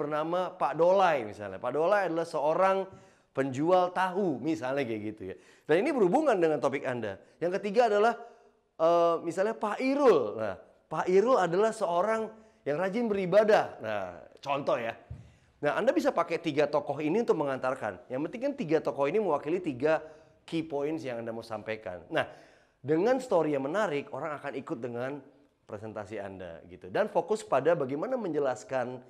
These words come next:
eh, cerita-cerita tadi Pak Zulfikar, Pak Dolai, Pak Irul, contoh ya. Sehingga orang tuh ngikut. Nah, biasanya story itu paling cepat untuk, paling efektif. Karena apa?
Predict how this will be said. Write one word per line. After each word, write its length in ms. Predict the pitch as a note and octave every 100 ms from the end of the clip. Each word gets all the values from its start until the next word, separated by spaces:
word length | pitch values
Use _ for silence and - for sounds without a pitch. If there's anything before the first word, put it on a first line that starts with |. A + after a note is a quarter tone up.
| _ _ _ _ _
eh, 160 | A2 G#2+
cerita-cerita 720 | A#2 B2 A#2+ B2 B2 B2+ A#2+
tadi 400 | A2+ A2+ A#2+ B2+
Pak 400 | B2 A2+ G#2+ G#2+
Zulfikar, 840 | A2+ G#2+ B2 B2 B2+ A#2+ A#2 A2+ -
Pak 480 | G#2 F#2 - _
Dolai, 560 | - A#2+ B2+ A#2+ A#2 A#2
Pak 180 | G#2+ D#2+
Irul, 400 | A#2 A#2+ A#2+ A#2+
contoh 320 | G2+ G#2+ A2 B2
ya. 160 | A#2+ - - _ _ _ _ _
Sehingga 400 | - C3+ C3 D3+
orang 240 | D3 D#3
tuh 140 | F#3
ngikut. 420 | C#3 C3 A#2+ G#2+ B2+
Nah, 160 | A2
biasanya 340 | B2+ F3+ G3 G#3
story 420 | G#3 D3 D3 B2+
itu 240 | B2 E3 E3
paling 240 | B2+ B2+
cepat 400 | B2 - D3+ B2+
untuk, 320 | A2 B2+ - _ _ _ _
paling 560 | B2 B2+ B2+ B2 B2 B2
efektif. 400 | C3 C3 - A2
Karena 300 | C3 D#3+ F3
apa? 220 | B2 A2